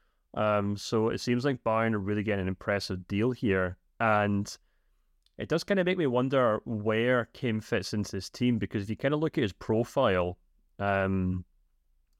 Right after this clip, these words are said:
and the kind of player that he is, and, you know, I kind of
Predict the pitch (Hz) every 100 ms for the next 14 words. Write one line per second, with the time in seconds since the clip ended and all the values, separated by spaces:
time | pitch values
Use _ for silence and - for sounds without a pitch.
0 | _ _ _ _ - 113 101 120 110 -
1 | 120 110 104 95 95 107 117 - 95 95
2 | 101 98 98 - 120 104